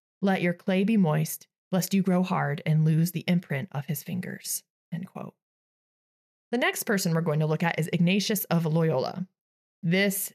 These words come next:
is the bishop of Antioch in Syria, and he was martyred under the Emperor Trajan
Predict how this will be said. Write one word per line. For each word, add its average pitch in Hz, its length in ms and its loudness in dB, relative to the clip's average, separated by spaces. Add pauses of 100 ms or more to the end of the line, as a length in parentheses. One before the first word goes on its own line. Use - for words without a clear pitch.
(120)
is 180 460 2
the 165 100 0
bishop 190 420 0
of 170 220 2
Antioch 185 580 0
in 160 140 2
Syria, 196 560 0 (360)
and 175 140 2
he 190 120 4
was 185 180 4
martyred 185 520 2
under 170 200 4
the 170 160 -2
Emperor 160 340 0
Trajan 175 720 0